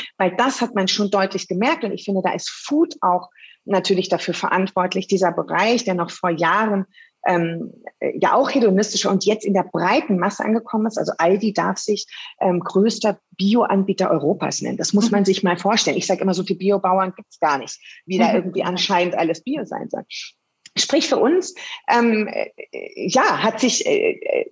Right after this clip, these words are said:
Speaker 1: also ist dieses Umfeld inspirierend. Also ich, ähm, ich sag immer, eigentlich wünsche ich mir, dass ganz viele Wettbewerber kommen, die im Prinzip auch nur noch, also die wie wir arbeiten, die gesunde Inhaltsstoffe haben.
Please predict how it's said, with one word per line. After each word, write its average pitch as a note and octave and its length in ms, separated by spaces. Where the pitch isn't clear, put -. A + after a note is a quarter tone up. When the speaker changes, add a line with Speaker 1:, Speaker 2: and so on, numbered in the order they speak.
Speaker 1:
also G3+ 160
ist A3+ 160
dieses G#3+ 280
Umfeld C#4+ 560
inspirierend. A#3+ 840
Also G3+ 160
ich, - 380
ähm, G3 320
ich F3 120
sag A3 160
immer, G#3+ 160
eigentlich G3 380
wünsche A3 240
ich - 100
mir, G3 100
dass F#3+ 200
ganz G#3+ 240
viele F#3+ 280
Wettbewerber F3 720
kommen, F3+ 300
die F3 160
im F#3+ 100
Prinzip F#3+ 320
auch - 240
nur G#3+ 80
noch, F#3 200
also F3+ 200
die F#3 140
wie G3 180
wir C#4 260
arbeiten, D#3+ 420
die F3+ 100
gesunde G#3 420
Inhaltsstoffe E3+ 580
haben. D3+ 400